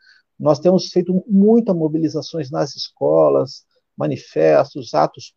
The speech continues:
públicos, né, debate, discussões, tentando, é, reverter essa, essa tendência que a gente vê se desenhar em Porto Alegre. Então, pra concluir,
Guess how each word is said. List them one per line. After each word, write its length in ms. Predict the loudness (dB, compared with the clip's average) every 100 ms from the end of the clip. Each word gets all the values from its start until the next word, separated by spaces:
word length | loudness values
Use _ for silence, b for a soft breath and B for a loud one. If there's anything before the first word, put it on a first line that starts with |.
| -6
públicos, 800 | -2 -2 -2 -6 -10 -14 -14 -8
né, 220 | -6 -6 -10 b b -16 -4
debate, 640 | 0 2 4 4 4 -2 -6
discussões, 880 | -20 -16 -16 -14 -12 -8 -10 -12 -20 _
tentando, 640 | -4 -2 2 2 2 0 4
é, 240 | 4 2
reverter 680 | 2 2 4 0 0 -4 -2
essa, 440 | -2 -2 -6 -6 -8
essa 200 | -12 -12
tendência 480 | -12 -10 -10 -10 -12
que 80 | -12
a 20 |
gente 240 | -12 -14
vê 140 | -12 -12
se 100 | -8
desenhar 380 | -8 -8 -8 -8
em 60 |
Porto 200 | -10 -8
Alegre. 200 | -4 -2
Então, 220 | 2 2 0 b b _ -12
pra 100 | -8
concluir, 480 | -6 -2 -2 -2